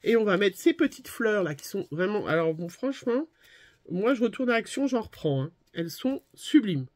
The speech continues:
je trouve. Euh,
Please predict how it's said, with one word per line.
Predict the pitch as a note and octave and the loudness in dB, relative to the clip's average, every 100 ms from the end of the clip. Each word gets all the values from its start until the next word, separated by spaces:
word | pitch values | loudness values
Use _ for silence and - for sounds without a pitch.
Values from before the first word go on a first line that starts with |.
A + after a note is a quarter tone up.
| _ _ _ _ | _ _ _ _
je | - | -4
trouve. | F3+ - B3 D#4+ D4+ D#3+ C#3 _ _ _ _ _ _ - _ _ _ _ _ _ _ _ _ _ _ _ _ _ _ _ _ _ - - _ _ _ _ - B2+ | -4 0 2 2 2 -2 -4 _ _ _ _ _ _ -20 _ _ _ _ _ _ _ _ _ _ _ _ _ _ _ _ _ _ -18 -18 _ _ _ _ -8 -2
Euh, | B2 A#2+ | 0 -2